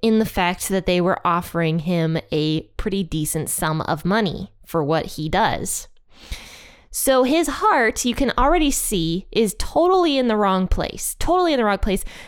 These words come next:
because he entertains the idea of these princes paying him for his service. So the princes stay the night.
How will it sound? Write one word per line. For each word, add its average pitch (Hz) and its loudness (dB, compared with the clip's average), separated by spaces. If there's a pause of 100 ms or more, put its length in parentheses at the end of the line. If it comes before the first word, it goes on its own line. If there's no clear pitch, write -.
(120)
because 254 0
he 262 0
entertains 233 0
the 214 0
idea 190 2 (400)
of 185 0
these 202 2
princes 196 0 (200)
paying 269 2
him 170 0 (320)
for 196 0
his 185 0
service. - -4 (840)
So 277 4 (800)
the 190 4
princes 170 0
stay 151 0
the 170 0
night. 254 2